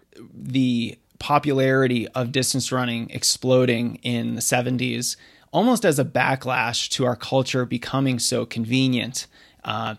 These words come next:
Speaker 1: because, you know, we can almost not leave our houses today. You know, you can get everything delivered to your house. You can order anything online. You can work remotely. And next thing you know, it's like that movie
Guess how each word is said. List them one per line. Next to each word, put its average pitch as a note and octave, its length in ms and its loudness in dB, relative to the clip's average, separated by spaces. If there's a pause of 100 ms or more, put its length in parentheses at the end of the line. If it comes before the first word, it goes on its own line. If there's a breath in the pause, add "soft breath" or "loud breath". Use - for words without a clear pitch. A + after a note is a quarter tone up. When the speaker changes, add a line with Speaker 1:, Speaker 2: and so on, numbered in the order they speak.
Speaker 1:
because, B2+ 420 4
you C#3+ 80 0
know, C3 100 2
we F3 140 2
can C#3 320 2 (140)
almost D3+ 340 2
not C#3+ 300 2
leave D3 160 4
our C3 140 4
houses B2+ 600 0 (240)
today. G2+ 460 -2
You A#2 80 -6
know, A#2 80 -4
you B2+ 160 -2
can D3 100 -2
get B2+ 260 2
everything E3 440 4
delivered D3 420 2
to C#3+ 100 -2
your C3 120 2
house. C3 340 2
You A#2 60 -6
can B2+ 80 -6
order C3+ 360 0
anything C3+ 360 0
online. B2+ 560 0 (220 loud breath)
You D3 120 2
can C3+ 220 2
work D3 280 2
remotely. C3 600 0 (340 loud breath)
And B2+ 600 2 (460)
next C3 400 2
thing D#3+ 100 2
you C#3+ 120 4
know, C#3 360 4
it's B2+ 240 -4
like C3 180 0
that B2 220 0
movie B2 540 0